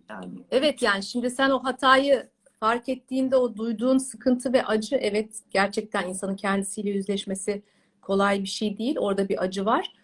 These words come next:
Speaker 2: Ama daha sonrasında o değişim sürecinde de aldığın haz da başka bir şey olsa gerek.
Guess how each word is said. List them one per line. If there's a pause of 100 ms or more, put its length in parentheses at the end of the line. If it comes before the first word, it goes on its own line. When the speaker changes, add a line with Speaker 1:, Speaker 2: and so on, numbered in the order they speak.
(340)
Speaker 2:
Ama
daha
sonrasında
o
değişim
sürecinde
de
aldığın
haz
da
başka
bir
şey
olsa
gerek.